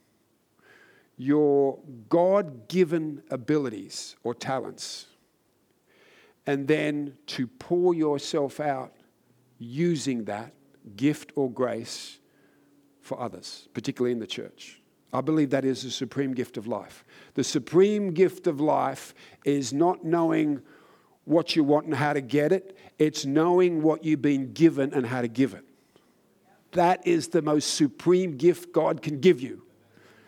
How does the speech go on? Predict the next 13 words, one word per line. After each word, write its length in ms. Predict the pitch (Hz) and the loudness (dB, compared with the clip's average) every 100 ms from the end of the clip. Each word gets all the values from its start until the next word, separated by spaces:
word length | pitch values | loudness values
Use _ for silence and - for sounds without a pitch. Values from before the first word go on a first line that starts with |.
| _ _ _ _ - | _ _ _ _ -2
I 540 | 156 196 196 190 185 | 2 4 4 4 2
spent 360 | - - 180 165 | 0 0 0 2
years 340 | 180 180 - | 4 4 2
figuring 260 | - 165 165 | 0 2 2
out 140 | 156 | 0
who 140 | 151 151 | 2 2
I 80 | |
was 280 | 143 156 165 | 2 2 0
because 300 | - 160 139 | -2 -2 -2
I'm 80 | 147 | -2
a 40 | |
slow 260 | 131 175 160 | -2 0 2
learner. 320 | 156 147 107 | 2 0 -4